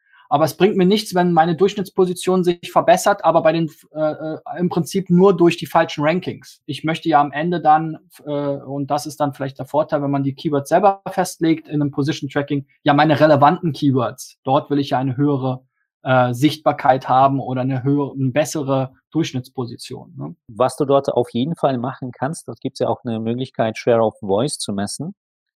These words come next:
Speaker 2: Share of Voice, um's mal wirklich vereinfacht ausgedrückt, sagt dir aus, wie präsent du in den Suchergebnissen bist mit deiner Marke, mit deiner Brand, ja. Aber du hast vollkommen richtig, äh, richtige Punkte angesprochen, Visibility, das haben wir ja auch. Es gibt ja,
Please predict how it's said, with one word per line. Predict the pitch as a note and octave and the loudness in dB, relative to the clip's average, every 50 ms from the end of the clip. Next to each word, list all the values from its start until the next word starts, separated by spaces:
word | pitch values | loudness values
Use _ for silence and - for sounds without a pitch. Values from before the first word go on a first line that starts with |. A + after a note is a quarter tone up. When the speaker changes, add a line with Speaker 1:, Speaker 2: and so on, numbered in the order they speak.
| _ _ _ _ _ _ _ _ _ | _ _ _ _ _ _ _ _ _
Speaker 2:
Share | - A#2 B2 | -2 -2 -2
of | B2+ - | 0 2
Voice, | B2+ B2 C3 C3+ C3 - - - _ _ | 2 4 4 4 2 -2 -8 -14 _ _
um's | A#2+ A#2+ A#2 - | -8 -8 -6 -4
mal | - C3 B2 | -2 0 0
wirklich | C3 C3 C#3+ C3 - | 0 -2 -2 -6 -4
vereinfacht | - A#2+ B2 C3 - B2+ A#2 - | -4 -4 -4 -2 -2 -2 -4 -4
ausgedrückt, | - A2+ A#2+ - - C#3 B2+ B2 A2 | -4 -4 -6 -4 -2 -2 -2 -2 0
sagt | - A#2 A2+ - - | 0 0 -2 0 -2
dir | B2 - - | -2 0 2
aus, | A#2 B2+ A#2+ - - | 0 0 0 -2 -6
wie | A#2+ A#2 A#2+ A#2+ | -6 -4 -4 -4
präsent | - _ - - A#2+ A2 - - A2+ B2 C#3+ C#3+ - | -2 _ 0 0 0 -2 0 -2 -2 -2 -2 -2 -4
du | C3 B2 | -4 -4
in | B2 B2 | -2 -4
den | A#2 A#2+ A2+ A2+ | -4 -4 -4 -4
Suchergebnissen | G#2 A#2 D3 - - A#2+ G#2 G#2+ A2 G2+ A2 G#2+ - A#2 A2 G#2 | -4 -6 -4 -4 -4 -4 -4 -4 -6 -6 -6 -8 -8 -8 -4 -4
bist | A2+ B2 - - _ | -4 -4 -4 -8 _
mit | A#2+ A2+ A2 - _ | -8 -8 -8 -6 _
deiner | - - A#2 A2+ A2 | -6 -4 -4 -4 -4
Marke, | G#2 G2+ G2 G#2+ A2+ - - | -2 -2 -2 -2 -2 -4 -6
mit | G#2 G2+ F#2 - | -8 -8 -6 -6
deiner | G2+ G2+ G2+ G#2 | -4 -4 -4 -6
Brand, | F#2 - G2+ F#2+ F#2+ F#2+ - - _ _ _ | -4 -4 -4 -4 -4 -8 -10 -16 _ _ _
ja. | - G2 G#2+ A#2+ A#2+ - - - _ _ | -6 -2 -2 -2 -4 -6 -12 -20 _ _
Aber | - A2+ B2 C3 | -2 0 2 2
du | C3 C#3 | 2 2
hast | C#3 C3+ - - _ _ | 2 0 -4 -10 _ _
vollkommen | - C#3+ D#3+ - - D#3+ D3 C#3 C3+ | 2 2 2 2 2 0 2 2 0
richtig, | C3+ C#3 - - D3 C3+ - | 0 -2 -2 -6 -8 -8 -6
äh, | B2 | -4
richtige | A#2+ A#2+ A#2 A#2+ - - - B2 B2 | -2 0 0 0 0 -2 -4 -6 -6
Punkte | - - D#3 D#3 - D3 | -4 -4 -4 -2 -2 -2
angesprochen, | - C3+ C#3+ C3 - _ C#3 B2+ C3 B2 G#2+ | -2 -2 -6 -8 -4 _ -4 -2 -2 -4 -4
Visibility, | A2 C3 C3 A2+ A#2+ G#2+ F#2+ A2 A#2 B2+ C3+ C3+ - - F3+ F#3+ A3 - _ _ _ _ _ | -2 -2 -2 -2 -4 -6 -4 -4 -2 0 0 0 0 -2 -4 -4 -4 -6 _ _ _ _ _
das | A#2 - - | -4 -2 0
haben | B2 B2+ B2+ B2 | 0 0 2 4
wir | B2 | 4
ja | A#2+ A2 - - | 4 4 2 2
auch. | G#2 A2 C#3+ F#3+ - - _ _ _ - _ _ _ | 2 2 2 2 0 -4 _ _ _ -20 _ _ _
Es | _ A2+ - - | _ -8 -6 -6
gibt | D#3 D3+ - | -8 -4 0
ja, | E3 D3+ C#3 B2 - | 0 2 2 0 -2